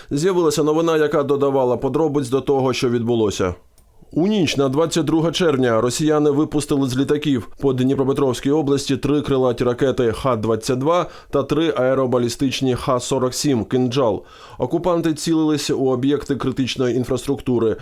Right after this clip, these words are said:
Про це повідомили у повітряних силах З С У, передає телеканал Д один.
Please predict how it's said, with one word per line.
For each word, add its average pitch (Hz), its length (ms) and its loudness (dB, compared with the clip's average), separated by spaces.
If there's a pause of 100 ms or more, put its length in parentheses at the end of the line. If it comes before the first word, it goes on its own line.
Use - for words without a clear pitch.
(160)
Про 127 140 -2
це 127 180 -2
повідомили 120 580 0
у 120 140 0
повітряних 113 580 0
силах 147 340 0
З 107 80 -2
С 123 180 -2
У, 107 360 0
передає 107 440 0
телеканал 117 580 0
Д 107 120 2
один. 98 400 0